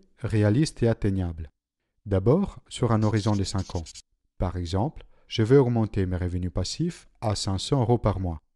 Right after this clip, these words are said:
Je souhaite investir dans l'immobilier et dans des actions. Ensuite, réduisez l'horizon temporel à douze mois et fixez des objectifs court terme. Par exemple,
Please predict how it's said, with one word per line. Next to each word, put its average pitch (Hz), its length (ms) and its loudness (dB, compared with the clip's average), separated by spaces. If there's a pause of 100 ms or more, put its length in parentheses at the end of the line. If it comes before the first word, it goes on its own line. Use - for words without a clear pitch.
(280)
Je - 160 -4
souhaite 104 320 -2
investir 98 480 -2
dans 95 80 -2
l'immobilier 92 760 -2
et 107 100 -4
dans 98 160 0
des 101 180 0
actions. 110 320 -4 (800)
Ensuite, - 540 -4 (300)
réduisez 135 540 0
l'horizon 98 460 0
temporel 117 720 0
à 104 140 -2
douze 98 240 0
mois 95 180 0 (400)
et 165 120 0
fixez 165 380 -2
des 113 200 2
objectifs 98 480 -2
court - 220 -6
terme. 85 380 -6 (540)
Par 104 160 2
exemple, 117 560 -2